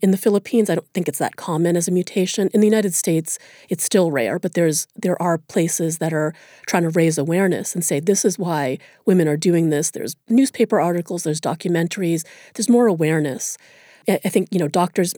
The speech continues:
may talk about it in their conferences, but at least this person who I came across must not have heard about it or heard about it but not been educated enough to know that the standard of treatment is this.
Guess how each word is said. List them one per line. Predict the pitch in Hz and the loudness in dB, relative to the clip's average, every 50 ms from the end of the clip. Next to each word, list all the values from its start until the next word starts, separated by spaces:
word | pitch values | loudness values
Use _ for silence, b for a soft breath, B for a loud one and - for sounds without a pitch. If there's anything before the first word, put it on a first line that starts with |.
| _ - | _ -2
may | 208 185 180 | 0 0 0
talk | 165 - - 196 180 - | 0 -2 -4 -4 -4 -2
about | 196 180 170 170 | 0 0 0 0
it | 180 170 | 0 0
in | 180 | 0
their | 165 160 | -2 -4
conferences, | - - 185 165 160 - 180 170 - - 196 170 165 170 - B B B B B - | -4 -4 -4 -4 -2 -2 -4 -4 -4 -4 -2 -2 -4 -4 -6 B B B B B -2
but | 196 190 | 0 2
at | - | 4
least | 226 226 220 - - | 2 2 2 0 -4
this | - 196 175 | -4 -6 -6
person | - - - 170 165 - - 175 | -4 -2 -2 -2 0 0 -2 -2
who | 160 190 | 0 0
I | 143 147 | -2 -2
came | 160 - 190 160 160 | -2 -2 0 0 0
across | 165 156 - - 156 143 143 139 147 - - - B B B B B B B B B B B B B | 0 -2 -4 -6 -6 -4 -4 -4 -6 -8 -12 -14 B B B B B B B B B B B B B
must | 196 190 220 - - - | 2 2 2 0 0 0
not | 180 180 160 170 151 | 0 2 2 2 0
have | 139 - | -2 -4
heard | - - 202 190 | -2 0 2 2
about | 170 - - - - - | 2 0 -4 -8 -6 -6
it | 110 - - - _ _ - | -6 -6 -8 -10 _ _ -4
or | - 190 170 151 143 | -2 0 0 0 0
heard | - - - 226 196 190 | -2 0 2 2 4 4
about | 170 175 160 151 151 | 2 2 2 2 2
it | 160 - | 0 -2
but | - 196 | -2 -4
not | 180 160 147 127 - | -4 -2 -2 -2 -2
been | - 151 - - | -2 -4 -2 -2
educated | 165 160 - 156 151 - - 143 117 123 - - | -4 -4 -4 -6 -8 -6 -6 -6 -4 -4 -4 -4
enough | 156 160 127 123 113 - - | -4 -4 -4 -6 -8 -10 -10
to | - - 185 | -6 -4 -2
know | 160 147 143 143 143 | 0 0 0 0 -2
that | 143 143 117 - B B B B B | -2 -4 -6 -8 B B B B B
the | - 180 | -4 -4
standard | - - - 175 165 165 165 175 | -2 0 2 2 2 2 0 0
of | 180 165 165 | -2 -2 -2
treatment | - - - 269 262 - 190 160 139 | -4 -2 0 0 0 2 0 0 -2
is | 147 170 | -4 -4
this. | 170 165 139 - - - - | -4 -4 -4 -4 -6 -8 -10